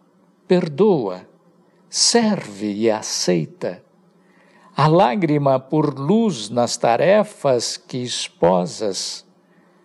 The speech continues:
Sofrimento constrói harmonia perfeita.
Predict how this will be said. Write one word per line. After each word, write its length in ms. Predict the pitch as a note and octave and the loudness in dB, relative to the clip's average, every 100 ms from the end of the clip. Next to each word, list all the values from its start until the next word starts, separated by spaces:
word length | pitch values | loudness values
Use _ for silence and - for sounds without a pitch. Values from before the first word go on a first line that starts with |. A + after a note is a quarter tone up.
| _ - | _ -12
Sofrimento 1160 | - G#3+ G#3 F#3+ D3 B2 C#3 G#3+ G#3 - G#2 - - | -2 0 0 -2 -2 0 2 2 -2 -8 -10 -12 -2
constrói 960 | C#3 C3 - - D#3 D3 G3 G#3 G3+ | 0 0 -2 -2 4 4 4 0 0
harmonia 840 | F#3+ G3 G3 F#3+ G3+ D#3 D3 D3+ D#3 | 0 0 0 0 0 0 0 0 0
perfeita. 1160 | - E3+ F#3 - - A#2 A2 - - G#2+ F#2+ | 0 -2 -2 -6 -2 -2 -2 -6 -4 -4 -4